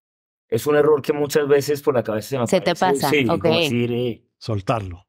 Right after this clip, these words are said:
Speaker 1: sí, o sea,
Speaker 2: Ya,
Speaker 1: ya
Speaker 2: qué
Speaker 1: estuvo
Speaker 2: difícil.
Speaker 1: bien. O sea, no, de alguna manera, ¿sabes? Como que siento, digo, bueno, lo que tenía para compartir, ahí está.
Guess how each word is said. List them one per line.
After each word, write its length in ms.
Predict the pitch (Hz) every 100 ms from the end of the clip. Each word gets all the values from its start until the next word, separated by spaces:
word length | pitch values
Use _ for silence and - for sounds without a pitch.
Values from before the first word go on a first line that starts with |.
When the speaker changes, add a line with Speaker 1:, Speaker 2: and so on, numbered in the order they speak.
| _
Speaker 1:
sí, 400 | - 156 131 -
o 40 | -
sea, 140 | -
Speaker 2:
Ya, 180 | 196 196
Speaker 1:
ya 80 | -
Speaker 2:
qué 100 | 131
Speaker 1:
estuvo 280 | 185 180 190
Speaker 2:
difícil. 60 |
Speaker 1:
bien. 160 | 214 180
O 40 |
sea, 140 | 127 139
no, 360 | 185 196 139 - _
de 160 | _ 156
alguna 200 | 165 190
manera, 160 | 208 180
¿sabes? 240 | 196 190
Como 160 | 208 170
que 100 | 143
siento, 380 | 180 190 185
digo, 420 | 175 175 185 - _ _ _ _ _ _ _
bueno, 200 | 131 143
lo 100 | 143
que 100 | 139
tenía 300 | 139 151 160
para 120 | 185
compartir, 540 | 170 139 123 151 156 -
ahí 140 | 131
está. 480 | 131 - 160 233 _